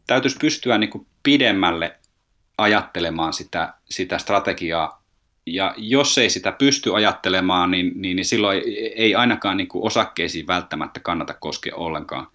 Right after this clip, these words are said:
Et lähtee tutustumaan sieltä rahastojen puolelta ensin siihen markkinaan ja sitten – sitten jos se alkaa kiinnostamaan ja summat alkaa kasvaa, niin sitten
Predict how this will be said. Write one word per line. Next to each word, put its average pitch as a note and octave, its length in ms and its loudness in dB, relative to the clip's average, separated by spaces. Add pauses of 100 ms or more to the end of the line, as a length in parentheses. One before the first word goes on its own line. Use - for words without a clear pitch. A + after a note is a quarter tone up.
(400)
Et - 200 -4 (920)
lähtee - 420 0
tutustumaan A#2+ 560 -2
sieltä F2 220 -2
rahastojen G#2+ 600 0
puolelta F#2 540 -2 (260)
ensin G#2 240 0
siihen G2 220 -2
markkinaan F#2 500 0
ja F2+ 60 0
sitten – - 420 -2 (760)
sitten C#3+ 380 2
jos B2+ 140 2
se - 60 0
alkaa C3 300 2
kiinnostamaan G#2+ 720 4
ja G2 220 2
summat A2 400 0
alkaa G2+ 300 2
kasvaa, F#2+ 380 0
niin F#2 80 -2
sitten F#2 460 -4